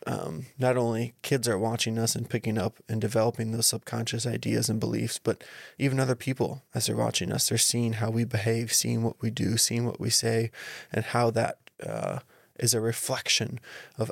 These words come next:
our beliefs and our confidence or our, our system or whatever it is, whatever we do and say is a reflection of that. And so we wanna make sure that we're putting out what is true to ourselves and also s-, positivity. You know, he, he mentioned, uh,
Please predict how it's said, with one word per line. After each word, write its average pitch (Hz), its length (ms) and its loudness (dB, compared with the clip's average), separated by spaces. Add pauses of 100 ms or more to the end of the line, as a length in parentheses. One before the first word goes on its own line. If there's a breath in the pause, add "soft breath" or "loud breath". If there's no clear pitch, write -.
(120)
our 127 280 4
beliefs 113 560 0
and - 240 -2
our 117 480 4 (420 loud breath)
confidence 117 800 2
or - 220 0
our, 113 540 4
our 113 260 0
system 120 720 2
or - 160 -6
whatever 120 400 4
it 113 60 6
is, 117 320 6 (420 loud breath)
whatever 120 420 4
we 120 140 0
do 127 220 4
and 113 120 4
say 120 140 4
is 120 140 2
a 110 40 -4
reflection 117 460 0
of - 100 -4
that. - 220 -4
And - 80 -6
so - 140 0
we 120 40 0
wanna 120 120 2
make 117 120 0
sure - 160 2
that 107 140 0
we're 117 100 0
putting 117 380 0
out 117 240 0 (400 loud breath)
what 120 160 4
is 113 100 2
true 135 240 4
to 117 120 4
ourselves 101 720 2 (280 loud breath)
and 110 120 0
also 113 340 4
s-, 110 160 -4 (400)
positivity. 123 800 -2
You 120 100 -2
know, 113 140 0
he, 117 200 -2
he 117 140 0
mentioned, 117 460 2 (440 loud breath)
uh, - 140 0